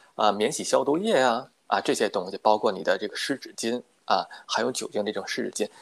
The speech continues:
它会不会也限购呢？那么这两点说完之后，我再回想起来郭先之前说的一句话，就是说，九-，就是本拉登他们这个基地组织，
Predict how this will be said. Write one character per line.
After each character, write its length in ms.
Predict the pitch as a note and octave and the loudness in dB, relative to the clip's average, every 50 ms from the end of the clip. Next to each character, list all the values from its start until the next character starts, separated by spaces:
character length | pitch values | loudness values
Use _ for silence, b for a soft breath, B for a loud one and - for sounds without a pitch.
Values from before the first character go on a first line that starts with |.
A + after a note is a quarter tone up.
| b b | b b
它 160 | - - F#3 | 2 2 4
会 160 | F#3 - A2 | 6 6 4
不 140 | - - G#2+ | 4 4 0
会 100 | G#2+ G#2 | -2 -2
也 140 | G2+ - - | -2 -4 -4
限 240 | - - - - - | -2 0 0 0 -2
购 200 | - F2+ - - - | -2 -6 -6 -6 -8
呢？ 80 | - - _ B B B B B B B B B | -16 -20 _ B B B B B B B B B
那 120 | - G#3 F3+ | 6 8 8
么 220 | - G#2+ G2+ G2+ | 8 8 8 6
这 180 | G2 - G#3 G3+ | 4 2 2 4
两 280 | - G#2 - - G2+ | 4 4 4 4 2
点 120 | A2+ G2 - | 0 0 0
说 120 | - A#2+ | 0 0
完 100 | G2 G2 | 0 0
之 80 | G2+ G#2+ | 0 0
后， 100 | F#2+ A#2+ | 2 2
我 100 | G2 - | 2 4
再 120 | - A2+ | 4 4
回 180 | G#2+ - - A#2 | 4 2 0 -2
想 180 | - - G2+ G#2+ | 0 0 -2 -2
起 100 | - A2 | -2 -6
来 120 | - - | -6 -6
郭 140 | - - A#2 | -2 0 2
先 160 | - - G2+ | 2 2 0
之 120 | F#2 - A2 | 0 -2 -4
前 160 | - G2 G2 | -4 -6 -8
说 220 | - - B2+ G2 | -8 -8 -8 -8
的 60 | - - - | -8 -10 -14
一 60 | - | -20
句 100 | - - | -20 -14
话， 260 | - - - - - - _ B B B B B B B B B B B | -4 -2 -2 -2 -2 -4 _ B B B B B B B B B B B
就 140 | B E3+ | B 4
是 60 | D#3 - | 6 10
说， 300 | F3+ F3 F3 - - - _ _ _ _ _ _ _ _ _ | 10 10 8 8 2 -6 _ _ _ _ _ _ _ _ _
九-， 280 | - - A2+ G2+ G2+ G2+ - | 2 4 6 6 6 4 4
就 120 | - - F3+ | 4 4 4
是 60 | E3 | 6
本 240 | - - - F#2 F#2+ | 4 4 4 4 6
拉 160 | G#2+ C3 D#3+ | 8 6 6
登 240 | E3 - F#3 F#3+ F#3+ | 6 6 4 4 4
他 160 | F#3+ F3+ D3 | 6 6 4
们 100 | A2 G2+ | 4 4
这 80 | A2 G#2+ | 0 -2
个 80 | - | -4
基 200 | - - - F3 | -4 -2 -2 0
地 160 | E3 D#3+ B2 | 4 4 4
组 220 | - - - - - | 4 2 -2 -6 -4
织， 280 | - G2 D#2+ - - | -2 -2 -2 -2 -4